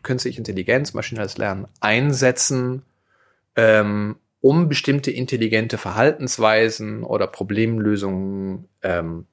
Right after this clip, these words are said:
ja, in diesen Maschinen zu implementieren, denen das zu überlassen.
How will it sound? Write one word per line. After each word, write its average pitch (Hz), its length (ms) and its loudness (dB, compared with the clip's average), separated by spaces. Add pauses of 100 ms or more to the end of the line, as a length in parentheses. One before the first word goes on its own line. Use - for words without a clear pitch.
ja, - 380 -2
in 101 160 -4
diesen 110 200 -4
Maschinen 135 380 4
zu - 120 -4
implementieren, - 680 -10
denen 101 300 -2
das 95 160 0
zu 98 100 -6
überlassen. 78 480 -10